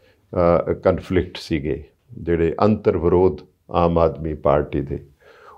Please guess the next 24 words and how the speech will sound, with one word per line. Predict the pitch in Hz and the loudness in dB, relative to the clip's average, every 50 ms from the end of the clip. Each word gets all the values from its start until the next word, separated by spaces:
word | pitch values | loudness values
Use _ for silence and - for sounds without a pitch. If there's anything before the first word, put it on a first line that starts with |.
| _ - | _ -4
ਉਹਨਾਂ | 127 135 139 139 135 127 | -2 0 2 2 2 2
ਅੰਤਰ | 120 117 - 127 117 117 | 0 0 0 0 0 2
ਵਿਰੋਧਾਂ | 110 117 117 117 117 107 120 120 117 | 2 2 2 2 2 2 0 0 0
ਚੋਂ | 104 - 110 107 - | 0 0 0 0 0
ਇਹਨਾਂ | 82 104 113 110 107 110 110 | 0 0 0 2 2 2 2
ਨੂੰ | 104 98 92 90 85 - - | 2 0 -2 -4 -4 -6 -6
ਉਹਨਾਂ | - 92 90 85 82 80 | -4 -2 0 0 0 0
ਨੇ | 76 78 76 71 | 0 -2 -4 -6
ਰਿਮੂਵ | - - 78 92 95 98 104 98 92 | -6 -4 -4 0 4 4 4 4 2
ਕਰਤਾ | - - 90 80 - - - 85 80 | 0 2 2 2 2 2 2 2 2
ਤੇ | 76 - 82 76 | 4 2 -2 -2
ਚਲੋ | - - 82 80 80 76 - - | 2 2 2 4 2 2 0 2
ਇਹਨਾਂ | 92 87 85 82 80 | 2 2 2 2 2
ਨੇ | 76 76 76 | 2 0 0
ਆਪਣਾ | 73 71 73 73 76 76 | -2 -2 -2 -4 -4 -4
ਵੱਖਰਾ | 73 73 71 - - 80 80 78 - | -4 -6 -6 -4 -2 -2 -2 0 0
ਧੜਾ | - 71 69 69 | 0 0 0 0
ਬਣਾ | 69 76 71 69 67 | -2 -2 -2 -4 -4
ਲਿਆ। | 71 73 - - 98 - _ _ - - - - - - - _ - | -4 -6 -8 -8 -10 -14 _ _ -20 -20 -20 -20 -20 -20 -14 _ -2
ਪਰ | 123 131 156 | 0 0 2
ਹੁਣ | 175 170 175 | 2 2 2
ਇੱਕ | 175 170 175 143 | 0 0 0 0
ਐਸੀ | 131 127 127 - 170 160 | 0 0 2 2 0 0
ਵਿਡੰਬਣਾ | 135 135 113 117 110 110 127 113 123 120 95 85 117 117 | 2 2 2 2 2 2 2 2 2 2 0 0 -4 -6